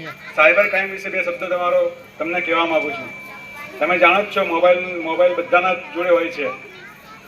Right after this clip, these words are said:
મોબાઈલથી ઘણા બધા ખરાબ પરિણામ પણ મળતા હોય છે.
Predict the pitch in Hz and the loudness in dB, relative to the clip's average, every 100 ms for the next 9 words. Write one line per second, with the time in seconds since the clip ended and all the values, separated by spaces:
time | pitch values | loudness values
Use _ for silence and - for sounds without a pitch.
0 | - - 143 160 185 185 196 165 180 185 | -20 -2 2 6 4 2 -2 2 4 6
1 | 190 - - - - - - - - 160 | 4 2 -8 -20 -20 -20 -20 -20 -6 0
2 | 190 185 190 190 190 196 185 170 175 165 | 2 2 0 0 -2 -2 -2 -2 2 2
3 | 139 135 | 0 -6